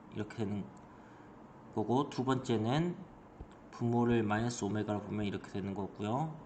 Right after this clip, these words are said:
오메가 제곱. 세 번째는 그냥 일 더하기 일 더하기 일 이렇게, 이렇게 되는 거죠. 그러면은 여기에서 이제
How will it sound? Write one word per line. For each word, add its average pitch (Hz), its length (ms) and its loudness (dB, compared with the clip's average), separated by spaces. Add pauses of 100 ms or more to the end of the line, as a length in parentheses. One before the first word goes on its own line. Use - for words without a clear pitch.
(680)
오메가 98 260 -6
제곱. - 640 -4 (460)
세 - 200 0
번째는 143 540 2
그냥 113 480 0
일 107 240 4
더하기 107 360 2
일 104 360 2
더하기 101 320 -2
일 101 180 0
이렇게, - 260 -8 (1000)
이렇게 - 160 -8
되는 95 160 -2
거죠. 104 280 -4 (1120)
그러면은 127 560 4 (1120)
여기에서 131 400 6
이제 120 600 6